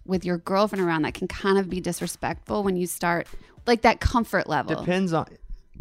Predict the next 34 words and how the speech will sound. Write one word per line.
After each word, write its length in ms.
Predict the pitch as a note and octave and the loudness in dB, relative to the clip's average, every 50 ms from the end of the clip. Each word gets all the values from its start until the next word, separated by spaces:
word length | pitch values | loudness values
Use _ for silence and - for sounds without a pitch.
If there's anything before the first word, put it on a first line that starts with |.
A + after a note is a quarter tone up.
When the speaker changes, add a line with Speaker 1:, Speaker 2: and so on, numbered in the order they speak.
| - - | -14 -12
Speaker 2:
y-, 180 | - F2 A#2+ - | -10 -8 -8 2
okay. 480 | - C3 C#3+ - C3 A2 G#2 G#2 - - - | 4 4 4 4 2 0 0 0 -4 -8 -12
Yeah, 260 | D2+ G2 A#2 - - | -8 -6 -2 4 6
I 20 | C3+ | 6
don't, 140 | D3 B2+ A#2 | 6 6 6
I 100 | D3 C#3+ | 4 4
think 140 | D#3 D3+ C#3 | 4 0 -4
it's 120 | B2+ - | -6 -8
fair 260 | - - B2 B2+ B2+ | -4 0 4 4 4
to 80 | B2 A#2+ | 4 2
feel 240 | - - A#2 A#2 B2 | 0 0 0 0 2
that 160 | C3+ C#3 A#2+ | 0 0 -2
way, 260 | C#3+ D3 D#3+ E3 D#3+ - _ _ - - _ _ - - _ _ _ _ _ _ | -2 -4 -4 -6 -6 -10 _ _ -20 -20 _ _ -20 -20 _ _ _ _ _ _
but 180 | - B2+ A#2+ - | 0 0 0 0
probably 560 | - - - C3 C3+ C3 C3 B2+ A2+ B2 A#2+ A#2 | -2 2 4 6 6 6 6 4 4 4 2 2
not 340 | A2+ A2+ A2 A2 A2 G#2+ G#2+ | 2 2 4 4 4 2 2
at 120 | F#2+ - - | 0 -4 -8
first 920 | - - - - - A#2 A2+ A#2 A#2 A#2 A#2+ A#2+ - - - - - - - - | -16 -20 -20 -4 2 4 6 8 8 6 6 2 0 -6 -12 -12 -14 -14 -6 -2
around 260 | A2 A2+ A2 A2 G#2 | 0 2 2 2 0
a 80 | G2+ | 0
new 240 | G#2 G#2 G#2 G#2 G#2+ | 0 0 0 0 0
girlfriend 720 | G#2+ - A2 A2 A#2 A2+ - - A#2+ A#2+ A#2+ B2 B2 B2+ B2+ - _ _ _ _ _ _ | 0 2 2 2 2 2 0 -2 0 0 0 0 0 -4 -6 -12 _ _ _ _ _ _
should 380 | - - - - A#2 A2 G#2 G#2+ | -10 -8 0 2 2 2 4 2
you 120 | A2 A2 | 2 2
be 160 | G#2 G2 A2 | 2 0 0
doing 320 | G2+ F#2 G2 G2 F#2 F2+ F2 | 0 0 0 -2 -2 -2 -4
that. 260 | F2+ E2 C#2 B1 - - | -4 -6 -6 -8 -2 2
Speaker 1:
I 120 | - A3 G#3+ | 4 6 6
agree. 420 | G3 F3 E3+ F#3 F#3+ B3 D4+ - | 6 6 4 2 2 4 6 6
Speaker 2:
You 80 | C#3 D3+ | 6 6
could 220 | E3 E3 C#3+ B2 | 6 4 4 4
do 120 | C#3+ D3 C3 | 4 4 6
that 180 | C3+ A#2 F#2 | 6 4 4
now. 580 | A2 G#2+ G2+ G2+ G#2 G#2 A2+ C3+ D#3 E3 D#3+ - | 2 0 0 2 2 2 2 2 0 -2 -4 -8